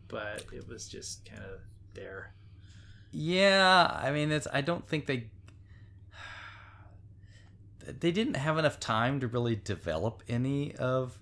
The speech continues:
Speaker 2: his character enough, I felt like, with the, "Hey, we've gotta remind everybody about all the other Star Trek Next Generation people."
Speaker 1: <laughs>
Speaker 2: Um, yeah, I, like, I really don't like the emotion stuff with Data.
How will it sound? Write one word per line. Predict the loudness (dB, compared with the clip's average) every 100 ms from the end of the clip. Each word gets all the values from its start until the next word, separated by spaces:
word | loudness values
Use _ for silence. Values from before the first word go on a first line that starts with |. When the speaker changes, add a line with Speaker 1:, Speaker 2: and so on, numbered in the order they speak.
| -6
Speaker 2:
his | -2 -2
character | -4 -6 -4 -4 -2 -2
enough, | 0 2 0 -2 -10 -18 -20 -18 -6
I | -4
felt | 0 0 2
like, | 2 0 -2 -8
with | -2 -2 -2
the, | 0 2 0 -4 -18 0
"Hey, | 6 6 6
we've | 2
gotta | 4 4 6
remind | 4 6 4 4
everybody | 0 2 4 6 6
about | 6 6
all | 6
the | 4 2
other | 2 4 2 2 0 -8
Star | 0 2 2
Trek | 2 0
Next | 0 -2 -2
Generation | -2 2 2 0 -2 -2
people." | -2 -2 -4 -4
Speaker 1:
<laughs> | -6 -8 -10 -14 -14 -8 0
Speaker 2:
Um, | 4 4 4 -2 -16 -4
yeah, | 6 8 8 8
I, | 4 6
like, | 2 2 -8 -20 -20 -20 -20 -20 -16 -10
I | -10 -10 -4
really | 0 0
don't | 0 -2 -2 -4
like | -4 -2 -4 -8 -10
the | -8 -6 -8 -10 -12
emotion | -8 -6 -6 -6 -8 -6 -6 -8 -10
stuff | -14 -6 -6 -6 -8
with | -8
Data. | -4 -2 2 2 0